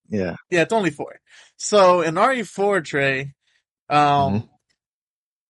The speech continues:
Speaker 2: there's items, like, uh, like, I guess in Ari's village is, they're little crystal things, but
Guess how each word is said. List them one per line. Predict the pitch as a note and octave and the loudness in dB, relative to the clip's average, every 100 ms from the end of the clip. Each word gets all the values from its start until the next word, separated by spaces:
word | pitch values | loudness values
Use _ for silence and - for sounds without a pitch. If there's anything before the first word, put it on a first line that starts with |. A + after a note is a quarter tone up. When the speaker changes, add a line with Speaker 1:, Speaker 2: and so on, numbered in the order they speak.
| _ _ _ _ _ _ _ | _ _ _ _ _ _ _
Speaker 2:
there's | F3 D3 G#3+ A3+ A3+ A3+ A3 F#3 - - _ _ _ | -8 0 4 6 6 4 0 -8 -12 -14 _ _ _
items, | - A3 A#3+ B3 G#3 A3 - _ _ _ _ _ | 2 4 4 -2 -10 -14 -16 _ _ _ _ _
like, | E3 D3+ D3 _ _ - - | -2 -2 -4 _ _ -8 0
uh, | E3+ E3 | 2 2
like, | D#3+ D3+ C#3+ _ _ _ _ - | 0 -2 -6 _ _ _ _ -4
I | D#3 | 0
guess | D#3+ G#3+ G3+ - - _ _ _ _ _ _ - | 2 2 0 -8 -16 _ _ _ _ _ _ -6
in | E3+ D#3 | -6 -6
Ari's | - F3 F3+ D3+ - - | 0 2 2 0 -6 -10
village | C#3+ F3 F3+ F3 - - - | -2 0 0 -2 -6 -16 -6
is, | D#3 C#3+ - | -6 -6 -10
they're | - E3 D#3+ | -4 -2 -2
little | E3 E3 | -2 -4
crystal | - F3 E3+ - E3 | -4 -4 -4 -4 -6
things, | F#3 F3+ F3+ F3 - _ _ _ _ | -6 -6 -6 -10 -16 _ _ _ _
but | C#3+ D#3 D3+ D3 C3+ - | -2 2 2 2 0 -4